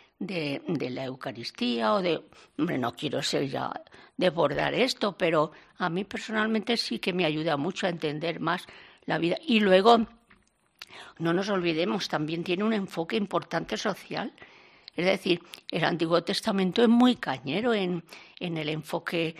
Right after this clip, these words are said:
de las situaciones, naturalmente con claves distintas a las que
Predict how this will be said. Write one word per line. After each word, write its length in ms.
de 140
las 160
situaciones, 760
naturalmente 1000
con 360
claves 680
distintas 760
a 80
las 200
que 380